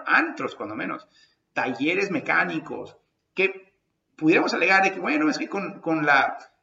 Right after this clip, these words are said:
insulación correcta se puede asegurar que no emitan ruido. No, no, no, no, a ver, eh, posiblemente, pero no queremos asustar a los vecinos. Entonces, quitemos todos esos giros negros, quitemos todos esos, eh,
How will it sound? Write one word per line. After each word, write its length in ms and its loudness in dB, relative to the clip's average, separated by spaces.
insulación 560 -2
correcta 500 -4
se 100 -6
puede 220 -4
asegurar 320 0
que 100 -6
no 340 -2
emitan 320 -4
ruido. 300 0
No, 100 -4
no, 100 -4
no, 160 -4
no, 160 -2
a 60 2
ver, 400 -4
eh, 400 -8
posiblemente, 720 -6
pero 140 -4
no 160 -2
queremos 360 -4
asustar 540 -2
a 40 2
los 120 -2
vecinos. 400 -8
Entonces, 240 -10
quitemos 600 -4
todos 280 -4
esos 260 -10
giros 300 -2
negros, 540 -2
quitemos 500 -4
todos 260 -2
esos, 380 -8
eh, 380 -4